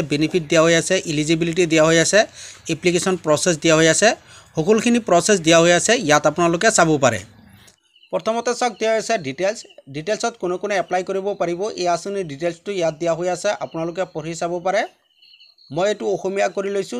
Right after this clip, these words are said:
যাতে সকলোৱে বস্তুখিনি ভালদৰে বুজি পায়। ইয়াত চাওক, দিয়া হৈ আছে, এই আঁচনিখনত মৃত্যুৰ কাৰণ নিৰ্বিশেষে প্ৰাথমিক জীৱিকাৰ মৃত্যু হ'লে শোকসন্তপ্ত পৰিয়ালসমূহক আৰ্থিক সাহায্য প্ৰদান কৰা হ'ব। তাৰপিছত চাওক, দিয়া হৈ আছে, মৃত দৰিদ্ৰৰ ঘৰৰ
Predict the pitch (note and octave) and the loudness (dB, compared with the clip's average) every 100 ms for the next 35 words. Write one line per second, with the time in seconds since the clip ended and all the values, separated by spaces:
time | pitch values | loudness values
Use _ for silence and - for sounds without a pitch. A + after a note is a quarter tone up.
0 | F#3 E3+ F#3 D3+ E3 F#3 F3 D#3 - F3+ | -6 -4 -4 -6 -6 -6 -6 -8 -8 -10
1 | G3 A3+ D3+ E3 F3 G3 D3+ C#3+ B2 G#2+ | -10 -12 -6 -6 -4 -4 -6 -8 -10 -12
2 | G2 _ _ _ _ _ _ _ - D#3+ | -16 _ _ _ _ _ _ _ -6 -6
3 | F3 A#3 - F#3 F#3+ G3+ G#3+ G3+ G#3+ F4+ | -2 -4 -2 -2 0 0 -2 -2 -2 -4
4 | - _ - A#3+ A3 A3+ B3 A#3+ B3+ B3+ | -10 _ -4 0 0 0 -2 -2 -2 -2
5 | E3+ F3 - A3+ - D#3+ G3 G#3 G3+ G3+ | -2 -4 -4 -6 -2 -2 0 -2 -4 -4
6 | G3+ G3+ G#3+ G#3+ D#3 - G3 G3 D3 C#3+ | -6 -4 -4 -2 -4 -4 -8 -8 -8 -8
7 | E3+ G3+ F#3+ D3+ D#3 G3 F#3 E3+ G3 B3 | -6 -4 -4 -4 -6 -6 -4 -2 -2 -4
8 | - - - A#3+ B3 A#3 B3 B3 G3 F3+ | -6 -6 -4 -4 -4 -2 -2 -2 -2 -2
9 | F#3+ F#3 G3+ G3+ - G#3 - D3 - G#3 | -2 -4 -8 -6 -6 -8 -4 -6 -4 -10
10 | D3+ E3+ E3+ G3 F#3+ E3 E3 E3+ E3 E3 | -6 -4 -2 -6 -4 -4 -2 -4 -2 -2
11 | B2 G#2+ G#2 - _ _ _ _ _ - | -4 -10 -14 -18 _ _ _ _ _ -6
12 | E4+ G3 B3 B3 B3 B3 G#3 G#3+ G3+ E3+ | -4 -4 -4 -2 -4 -2 -2 0 0 0
13 | F#3 - - D3 G3+ B3+ A3+ F3+ G3 F#3+ | -2 -4 -8 -8 -4 -4 -2 -2 -2 -2
14 | A3+ F#3 F3 G3 | -4 -2 0 0